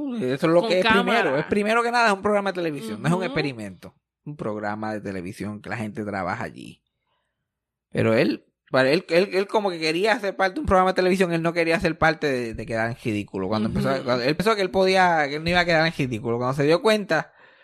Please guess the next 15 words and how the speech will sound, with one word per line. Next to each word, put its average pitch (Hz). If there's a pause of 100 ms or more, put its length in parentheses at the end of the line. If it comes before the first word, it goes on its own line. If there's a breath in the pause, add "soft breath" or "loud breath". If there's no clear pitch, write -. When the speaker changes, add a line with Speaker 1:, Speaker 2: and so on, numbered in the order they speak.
(280 soft breath)
Speaker 1:
él 123
como 131
que, 143
"No, 170
no, 151
yo 127
me 143
voy 135
pa'l 117
carajo". 104 (1120)
Y 127
se 139
desquitaba 139
con, 120
con, 104